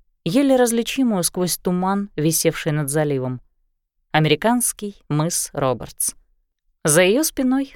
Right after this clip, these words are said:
автомобили ползли по дамбе, выдававшейся в воду на целую милю, до самого паромного терминала,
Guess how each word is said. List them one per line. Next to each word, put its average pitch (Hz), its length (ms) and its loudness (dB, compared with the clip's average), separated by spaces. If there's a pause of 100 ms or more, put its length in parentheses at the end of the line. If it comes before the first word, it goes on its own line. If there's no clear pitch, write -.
(140)
автомобили 180 560 0
ползли 185 440 0
по 135 180 0
дамбе, 170 440 -2 (160)
выдававшейся 147 760 0
в 127 80 -4
воду 156 280 -2
на 156 160 0
целую 139 400 0
милю, 143 360 -2 (460)
до 165 140 4
самого 269 360 2
паромного 240 520 0
терминала, 160 680 0